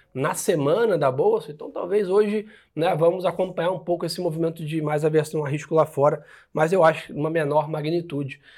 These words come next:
O pessoal lembrou bem, né, Brunão? Aqui, né, até perdi o nome aqui de quem foi, que basicamente, é, a gente teve um dois mil e vinte e um muito difícil, enquanto o mercado teve um, um ano bom,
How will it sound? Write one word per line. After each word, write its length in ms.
O 40
pessoal 240
lembrou 260
bem, 220
né, 140
Brunão? 360
Aqui, 520
né, 500
até 220
perdi 380
o 40
nome 220
aqui 160
de 60
quem 180
foi, 360
que 100
basicamente, 880
é, 80
a 380
gente 240
teve 180
um 40
dois 120
mil 100
e 20
vinte 160
e 60
um 60
muito 300
difícil, 480
enquanto 240
o 20
mercado 280
teve 200
um, 260
um 160
ano 120
bom, 400